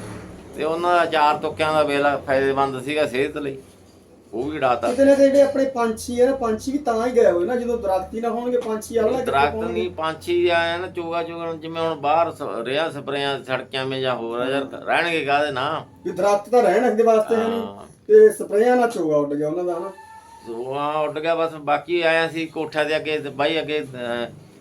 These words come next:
Speaker 1: ਚੌਲ ਕਣਕ ਜਾਂ ਉਹ ਬਣਾ ਕੇ ਉਹ ਜਿਹਾ ਕੋ ਜਿਹੜਾ ਜਾਨਵਰਾਂ ਨੂੰ ਹਰ ਬੰਦਾ ਨਾ ਉੱਥੇ ਪਾਉਂਦਾ ਸੀ, ਉੱਥੇ ਵੀ ਛੱਡਦਾ ਸੀ।
Speaker 2: ਹਾਂ।
Speaker 1: ਜਿਹੜਾ ਪੈਲੀ ਦੇ ਵਿੱਚ ਆਪਣੀਆਂ ਕਣਕ ਵੇਲੇ ਨਾ ਜੋ ਵੱਢ ਕੇ ਉਦੋਂ ਵੀ ਛੱਡ ਦਿੰਦੇ ਸੀ ਵੀ ਜਨੌਰਾਂ ਲਈ ਤੇ ਆਹ ਰਾਹਗੀਰਾਂ ਲਈ ਜਾਂ ਹੋਰ ਆ।
Speaker 2: ਹੂੰ।
Speaker 1: ਦਾਨ ਦਾ ਮਨ ਚ ਸੀਗਾ ਬਹੁਤ ਜ਼ਿਆਦੇ।
Speaker 2: ਹੂੰ।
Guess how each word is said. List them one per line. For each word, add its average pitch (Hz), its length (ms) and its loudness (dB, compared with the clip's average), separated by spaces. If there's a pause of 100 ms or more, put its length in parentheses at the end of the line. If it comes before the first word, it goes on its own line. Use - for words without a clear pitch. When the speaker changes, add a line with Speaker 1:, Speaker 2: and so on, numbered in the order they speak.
(180)
Speaker 1:
ਚੌਲ 139 360 0
ਕਣਕ 139 600 -2
ਜਾਂ 131 180 -2
ਉਹ 127 240 -6
ਬਣਾ 117 300 -2
ਕੇ 127 240 -8
ਉਹ 120 320 -4
ਜਿਹਾ 123 160 -4
ਕੋ 120 300 -8 (380)
ਜਿਹੜਾ 123 200 -2
ਜਾਨਵਰਾਂ 113 520 -2
ਨੂੰ 123 140 -8
ਹਰ 139 180 0
ਬੰਦਾ 135 340 -4
ਨਾ 156 200 -6 (840)
ਉੱਥੇ 139 300 -10
ਪਾਉਂਦਾ 135 340 -4
ਸੀ, 147 140 -6
ਉੱਥੇ 151 360 -6
ਵੀ 160 120 -4
ਛੱਡਦਾ 135 400 0
ਸੀ। 117 220 -12 (460)
Speaker 2:
ਹਾਂ। 156 60 -6
Speaker 1:
ਜਿਹੜਾ 165 240 -2 (320)
ਪੈਲੀ 131 280 -2
ਦੇ 135 100 -6
ਵਿੱਚ 127 260 -6
ਆਪਣੀਆਂ 127 360 -2
ਕਣਕ 123 320 -4
ਵੇਲੇ 120 260 -4
ਨਾ 139 180 -6
ਜੋ 147 120 -6
ਵੱਢ 123 240 0
ਕੇ 139 180 -4
ਉਦੋਂ 135 280 -6
ਵੀ 135 120 -8
ਛੱਡ 120 180 -4
ਦਿੰਦੇ 117 240 -8
ਸੀ 117 80 -4
ਵੀ 117 140 -8
ਜਨੌਰਾਂ 104 420 -6
ਲਈ 107 160 -6
ਤੇ 110 140 -8
ਆਹ 104 240 -2
ਰਾਹਗੀਰਾਂ 110 500 -4
ਲਈ 101 140 -10
ਜਾਂ 101 140 -10
ਹੋਰ 92 280 -16
ਆ। - 40 -20
Speaker 2:
ਹੂੰ। 131 920 -4
Speaker 1:
ਦਾਨ 127 400 0
ਦਾ 147 480 4
ਮਨ 131 220 -4
ਚ 123 100 -12
ਸੀਗਾ 113 320 -6
ਬਹੁਤ 117 240 -6
ਜ਼ਿਆਦੇ। 104 260 -6
Speaker 2:
ਹੂੰ। 131 400 -18